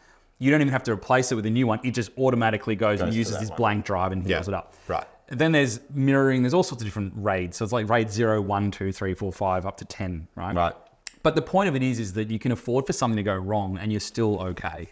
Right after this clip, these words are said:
Speaker 2: Yep.
Speaker 1: And then I kind of thought about it after getting spanked from Nick Fletcher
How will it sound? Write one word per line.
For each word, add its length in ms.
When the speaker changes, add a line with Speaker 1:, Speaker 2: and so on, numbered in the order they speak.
Speaker 2:
Yep. 200
Speaker 1:
And 160
then 160
I 100
kind 260
of 120
thought 280
about 240
it 120
after 180
getting 180
spanked 380
from 140
Nick 160
Fletcher 440